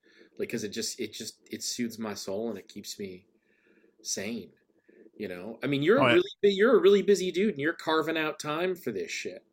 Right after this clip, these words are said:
Speaker 2: Oh, yeah. Yeah. I, uh, I mean, the last time we played there, I, it was two weekend-, yeah, two weekends ago. And, uh, <laughs> I literally, like,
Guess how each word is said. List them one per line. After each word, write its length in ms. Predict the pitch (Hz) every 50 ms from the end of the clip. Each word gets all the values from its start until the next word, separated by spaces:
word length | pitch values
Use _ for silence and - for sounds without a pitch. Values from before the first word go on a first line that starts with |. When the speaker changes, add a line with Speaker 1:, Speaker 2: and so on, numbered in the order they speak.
| _ _ _ _ _ _ _ _ -
Speaker 2:
Oh, 100 | 139 185
yeah. 300 | 196 165 139 120 120 117 -
Yeah. 180 | - 147 151 135
I, 240 | 107 117 147 170 180
uh, 260 | 175 160 147 131 117 - _ _ _ _ _ _ _ _ -
I 60 | -
mean, 140 | 135 151 147
the 100 | 135 127
last 340 | 135 139 143 160 165 - -
time 180 | 180 156 143
we 120 | 139 127 113
played 460 | - - - 117 117 123 123 110 92
there, 360 | 92 90 87 87 85 85 85 _ _ _ _ _ _ _ _ _ _ _ _ _ _ _ _ _
I, 720 | - 110 113 117 117 117 117 117 117 113 113 110 104 98 - _ _ _ _ _ _ _ _ _ _ _ _ _ _ _ _ _
it 80 | - 113
was 220 | 110 107 104 -
two 240 | - - - 180 185
weekend-, 480 | 180 180 170 151 - 139 123 110 - - -
yeah, 120 | - 113 101
two 200 | - - 180 180
weekends 520 | 185 175 - 147 131 117 - - 107 101
ago. 340 | 95 87 90 85 85 85 - _ _ _ _ _ _ _ _ _ _ - -
And, 260 | 117 120 117 117 120
uh, 320 | 113 107 107 104 101 98 90 - _ _ _ _ _ _ _ _ _ _ _ _ _ -
<laughs> 420 | 90 92 - - 135 - _ -
I 160 | - 123 135
literally, 580 | 143 127 135 143 143 156 156 156 143 147 139 135
like, 400 | 127 120 113 110 110 98 -